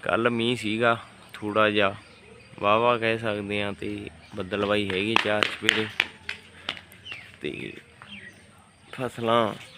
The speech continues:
ਓਕੇ ਦੀ ਰਿਪੋਰਟ ਆ। ਝੋਨਾ ਆਪਣਾ ਸਹੀ ਆ,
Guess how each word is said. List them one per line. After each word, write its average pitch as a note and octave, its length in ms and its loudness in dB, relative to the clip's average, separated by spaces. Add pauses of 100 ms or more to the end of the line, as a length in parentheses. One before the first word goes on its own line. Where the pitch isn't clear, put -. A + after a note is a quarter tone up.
(380)
ਓਕੇ - 240 -8
ਦੀ A2 140 -4
ਰਿਪੋਰਟ A2+ 360 0
ਆ। A#2 40 8
ਝੋਨਾ A2+ 440 2
ਆਪਣਾ A2+ 340 6 (1400)
ਸਹੀ A2+ 240 -6
ਆ, A#2+ 100 -2